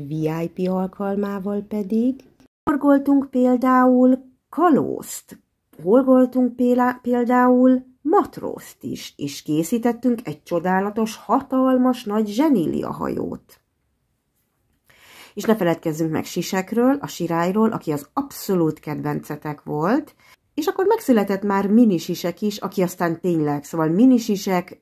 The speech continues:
nagyon sok embert bírt horgolásra, mert jutalom volt a mintája.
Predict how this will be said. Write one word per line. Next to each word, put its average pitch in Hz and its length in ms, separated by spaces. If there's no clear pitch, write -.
nagyon 180 500
sok 151 200
embert 151 600
bírt 156 320
horgolásra, 165 760
mert 170 300
jutalom 151 560
volt 143 300
a 147 40
mintája. 180 840